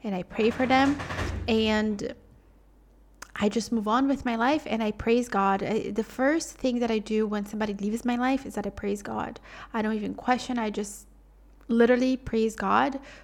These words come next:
for him doing his work and, um, making my life more aligned. And my life completely improves after God prunes people out of my life for me. Another thing that I do is that is still in the,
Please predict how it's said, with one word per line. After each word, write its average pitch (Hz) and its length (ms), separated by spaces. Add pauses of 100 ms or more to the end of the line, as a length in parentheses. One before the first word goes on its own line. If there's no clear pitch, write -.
for 220 380
him 214 340
doing 208 300
his 196 260
work 202 420 (120)
and, 196 500 (420)
um, 208 540 (260)
making 226 380
my 233 140
life 220 240
more 202 160
aligned. - 520 (380)
And 226 460 (200)
my 226 200
life 208 440
completely 294 520
improves 196 720 (140)
after 214 460
God 208 420
prunes 220 300
people 202 260
out 196 140
of 196 140
my - 100
life - 200
for 202 280
me. - 200 (1600)
Another 269 320
thing 311 160
that 285 120
I 254 80
do 233 440
is 220 160
that 202 480
is 214 100
still 233 300
in 226 160
the, 214 100